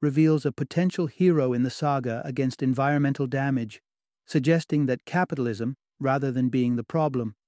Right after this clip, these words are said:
could hold the key to sustainable solutions. Reflecting upon the astonishing growth that capitalism has catalyzed over the centuries, it's clear that this system has dramatically improved living standards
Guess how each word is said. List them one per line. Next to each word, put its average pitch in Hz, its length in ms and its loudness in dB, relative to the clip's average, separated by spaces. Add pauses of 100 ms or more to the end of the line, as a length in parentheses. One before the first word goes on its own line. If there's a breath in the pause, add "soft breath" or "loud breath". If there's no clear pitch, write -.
(520)
could 135 160 0
hold 170 300 2
the 147 120 0
key 147 340 2
to - 100 -6
sustainable 135 640 -2
solutions. 117 760 -6 (960)
Reflecting 165 560 2
upon 135 300 0
the 131 100 2
astonishing 143 640 0
growth 127 340 0
that - 140 -8
capitalism 120 720 -2
has 113 120 -6
catalyzed 120 720 -4
over 135 180 -2
the 131 120 -6
centuries, 113 680 -4 (880)
it's 147 160 -2
clear 170 460 2
that 117 220 -6
this 147 180 0
system 127 460 -2
has 127 160 -4
dramatically 135 640 0
improved 127 460 0
living 139 320 0
standards 117 640 -4